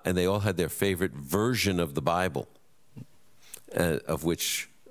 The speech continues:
uh, the Dead Sea Scrolls reflect all the different versions. We have different copies, uh, different versions reflected,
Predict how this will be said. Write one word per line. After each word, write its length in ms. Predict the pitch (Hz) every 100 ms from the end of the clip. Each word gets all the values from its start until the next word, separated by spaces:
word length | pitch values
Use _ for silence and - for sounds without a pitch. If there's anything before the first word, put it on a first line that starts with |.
| -
uh, 220 | 82 78
the 140 | 71
Dead 240 | 71 98 -
Sea 180 | -
Scrolls 460 | 85 - 95 95 -
reflect 380 | 78 - 82 -
all 320 | 87 92 95
the 100 | 87
different 320 | 80 - 78
versions. 340 | 73 80 71 65
We 120 | 71
have 140 | 69
different 340 | 87 - 76 - - - -
copies, 640 | - 85 - 69 73 - -
uh, 100 | 92 78 85
different 320 | 98 92 76
versions 540 | 80 90 78 73 69
reflected, 680 | 69 69 - 82 - 76